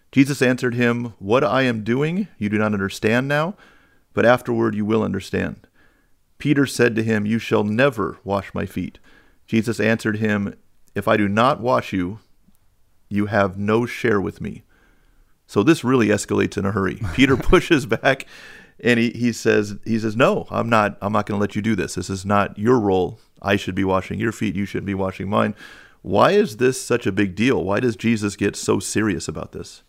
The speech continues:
Speaker 2: Yeah, it's, it is funny. I, I love reading Peter, uh, or reading about Peter, because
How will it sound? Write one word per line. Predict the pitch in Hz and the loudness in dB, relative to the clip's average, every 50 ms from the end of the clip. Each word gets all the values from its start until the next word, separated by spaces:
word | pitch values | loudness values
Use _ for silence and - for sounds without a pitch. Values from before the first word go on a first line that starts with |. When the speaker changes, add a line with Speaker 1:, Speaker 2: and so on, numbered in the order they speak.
| _ _ | _ _
Speaker 2:
Yeah, | 107 104 104 101 98 98 | -8 -6 -6 -6 -6 -6
it's, | 107 - - - - - - - - - - - - - - - - - - - - - - | -8 -8 -10 -10 -12 -12 -14 -16 -20 -20 -20 -20 -20 -20 -20 -20 -20 -20 -20 -20 -10 -2 2
it | 139 151 | 4 4
is | 185 170 - | 4 4 2
funny. | - - 143 139 - | 0 0 0 2 0
I, | - 135 139 - - - - - - - - - | 0 0 0 -2 -4 -8 -12 -16 -20 -10 -2 0
I | 156 156 | 2 2
love | 143 131 131 135 135 135 135 127 117 107 - - - - - - - - - - - | 2 4 4 4 6 6 6 4 2 -2 -8 -12 -14 -16 -18 -20 -18 -16 -16 -14 -8
reading | - 127 123 131 127 123 123 120 120 113 107 | -4 0 2 4 4 4 2 2 0 0 -2
Peter, | - - - 120 120 113 113 113 110 104 104 98 92 - - - - - | -4 -4 -2 -2 0 0 0 0 0 0 -2 -4 -6 -8 -14 -20 -8 -4
uh, | - 113 101 | -2 0 2
or | 85 123 117 107 95 123 113 | 4 4 4 4 4 2 0
reading | 107 120 127 117 117 110 | 2 2 2 2 0 0
about | 101 113 110 113 - - | 0 0 0 0 0 -2
Peter, | - - 117 117 113 113 110 107 104 - - - | -4 -4 -4 -4 -2 -2 -2 -2 -4 -6 -8 -8
because | 127 127 - - 139 131 127 127 117 - - - | -8 -8 -6 -2 2 2 2 2 0 -4 -8 -14